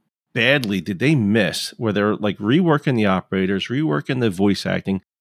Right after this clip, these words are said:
redoing all the maps? It's just like, wow, you swung and missed. This was a complete strikeout. Like, I, I just don't,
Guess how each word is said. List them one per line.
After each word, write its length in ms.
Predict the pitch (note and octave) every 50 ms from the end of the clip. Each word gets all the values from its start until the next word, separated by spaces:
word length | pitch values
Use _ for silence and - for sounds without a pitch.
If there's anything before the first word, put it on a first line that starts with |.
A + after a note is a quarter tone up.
| _ - -
redoing 500 | C3+ F#3+ G#3 F#3+ G#3+ G3 F#3 F3 D#3+ -
all 180 | - B2 C3+ C3
the 140 | A2+ A2+
maps? 600 | G2+ G2+ G2+ G#2 G#2+ G#2+ F#2+ D2+ - - - - - -
It's 200 | A#2+ C#3+ - -
just 200 | D3 C3+ - -
like, 140 | F#2+ F2 G#2+
wow, 380 | - D2+ A2 C3+ C#3+ C3 G#2+
you 160 | G#2+ C3+ F3 F3
swung 460 | - - - B2 B2+ B2+ B2+ B2 - -
and 300 | G#2 G2+ F#2+ F#2 F#2 F#2+
missed. 260 | A#2 G#2+ F#2+ - -
This 120 | E3+ -
was 100 | F#3+ D#3+
a 20 | -
complete 360 | F#2+ E2 _ - B2+ G2 -
strikeout. 480 | - - D#2 G2 F2+ - - C#2+ - -
Like, 140 | C#2+ D2 -
I, 320 | - G#2+ B2 C3 B2 A2 - _ _ _ _ _ _ _ _ _ _ _ _ _ _ - -
I 60 | B2
just 180 | C#3+ C3+ - -
don't, 340 | B2 G#2 G2+ F2+ D#2+ -